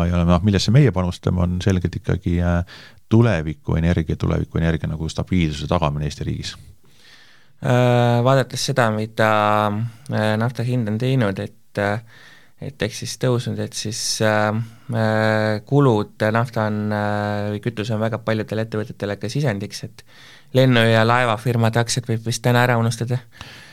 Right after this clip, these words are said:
Speaker 1: Äh, ma ei seoks niimoodi, et si-, sisendhinnaga, et kindlasti see mõjutab,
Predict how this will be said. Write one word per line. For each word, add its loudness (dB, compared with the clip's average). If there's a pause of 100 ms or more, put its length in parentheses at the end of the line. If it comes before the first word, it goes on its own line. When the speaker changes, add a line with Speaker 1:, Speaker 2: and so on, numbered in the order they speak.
(240)
Speaker 1:
Äh, 0 (120)
ma 2
ei 4
seoks 0
niimoodi, 2
et -6
si-, 0
sisendhinnaga, 2
et -12
kindlasti -4
see 2
mõjutab, 4